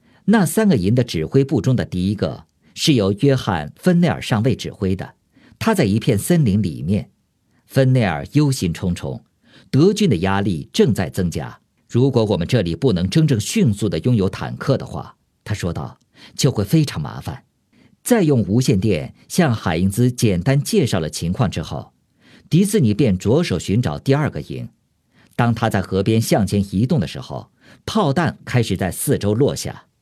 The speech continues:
迪斯尼扑倒在一个壕沟里，但炮弹来得更近了，于是他只得爬出来，跑向另外一个壕沟。这一次他的运气不太好，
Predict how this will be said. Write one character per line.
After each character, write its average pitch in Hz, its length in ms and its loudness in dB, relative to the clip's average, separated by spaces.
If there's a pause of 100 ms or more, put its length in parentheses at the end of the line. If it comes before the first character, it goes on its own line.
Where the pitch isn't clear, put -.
(440)
迪 196 180 4
斯 220 180 2
尼 104 260 2
扑 226 260 0
倒 82 160 0
在 101 140 0
一 87 100 0
个 101 140 0
壕 101 240 -2
沟 165 200 2
里， 80 300 -6 (260)
但 117 220 2
炮 107 300 0
弹 101 260 2
来 87 140 -2
得 101 100 -2
更 101 260 0
近 85 220 -2
了， - 220 -12 (440)
于 104 120 0
是 87 280 -2 (240)
他 139 160 0
只 139 220 2
得 110 140 2
爬 85 260 -4
出 104 140 0
来， 69 240 -6 (160)
跑 101 240 0
向 123 200 2
另 165 180 4
外 160 120 0
一 85 80 -2
个 80 100 -6
壕 69 220 -10
沟。 82 300 -6 (460)
这 247 140 4
一 117 120 0
次 76 320 -4 (180)
他 - 160 0
的 110 80 2
运 135 260 2
气 92 140 -4
不 92 160 -4
太 92 180 -4
好， - 300 -14